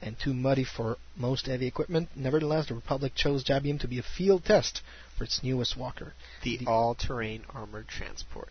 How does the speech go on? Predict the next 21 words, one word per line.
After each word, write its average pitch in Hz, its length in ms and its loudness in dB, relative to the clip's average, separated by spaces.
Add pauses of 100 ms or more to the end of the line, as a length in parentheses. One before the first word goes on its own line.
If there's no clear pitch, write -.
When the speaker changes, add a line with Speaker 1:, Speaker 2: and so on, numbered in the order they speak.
(160)
Speaker 2:
also - 320 -6
known 101 200 -6
as - 120 -12
the - 180 -10
AT-AT. - 440 -2 (380)
Speaker 1:
Yay! 285 1040 -4 (440)
These 120 240 -4
four-legged 165 680 8
behemoth 220 560 8 (640)
packed 127 340 2 (240)
enough 131 240 -6
firepower 127 400 4
to - 80 -6
decimate 131 340 -2
any 147 200 0
separatist 143 640 2
A 147 220 2
T 202 280 0
or 151 220 4
spider 165 360 2
droids. 147 520 0